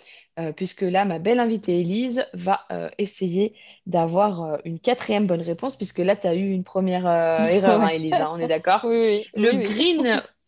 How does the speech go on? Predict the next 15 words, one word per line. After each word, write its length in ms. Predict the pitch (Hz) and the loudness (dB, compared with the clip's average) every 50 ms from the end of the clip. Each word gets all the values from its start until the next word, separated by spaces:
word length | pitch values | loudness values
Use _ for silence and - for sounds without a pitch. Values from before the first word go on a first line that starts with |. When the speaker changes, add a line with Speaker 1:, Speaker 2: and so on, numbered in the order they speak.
| _ _ - | _ _ -2
Speaker 1:
le 180 | 214 220 226 | 0 2 2
greenwashing, 1000 | 214 190 202 202 247 320 339 311 285 262 240 240 247 - - - 220 226 247 269 254 - | 2 0 -2 -2 0 -2 -2 0 0 2 2 2 0 -4 -6 -6 -6 -4 -4 -6 -6 -6
c'est 100 | - 190 | -4 -4
une 160 | 190 196 185 | -2 -2 -2
technique 380 | - 240 226 - 233 208 - 196 | -4 -6 -6 -4 -6 -6 -4 -6
marketing 520 | 202 202 - - 220 214 - 240 262 262 | -6 -6 -6 -6 -8 -6 -6 -8 -8 -8
spécifique 840 | - _ _ 247 240 233 - - 240 226 - - 294 - - - - - - - _ _ | -10 _ _ -8 -8 -6 -6 -8 -10 -8 -6 -8 -8 -8 -10 -16 -20 -20 -20 -20 _ _
des 140 | - 165 202 | -2 -2 -2
produits 340 | 196 - - 269 247 269 262 | 0 0 -2 -2 -2 -2 -2
de 140 | 208 202 214 | -2 -2 -2
beauté 340 | 180 196 208 208 262 269 262 | 0 -2 -2 -2 -4 -6 -8
qui 200 | - - 202 202 | -6 -4 -2 0
nettoient. 520 | 202 214 214 214 - 208 202 202 - _ _ _ _ _ _ _ _ _ _ _ _ _ _ _ _ _ _ _ _ _ _ _ _ _ _ _ _ _ _ _ - - - - - - - - - _ _ - - - | 0 0 -2 -4 -4 -6 -6 -6 -8 _ _ _ _ _ _ _ _ _ _ _ _ _ _ _ _ _ _ _ _ _ _ _ _ _ _ _ _ _ _ _ -18 -16 -14 -14 -14 -14 -16 -20 -20 _ _ -20 -12 -4
Speaker 2:
Faux, 320 | - 359 349 349 302 - - - | -2 0 0 0 -2 -6 -10 -14
le, 80 | - | -14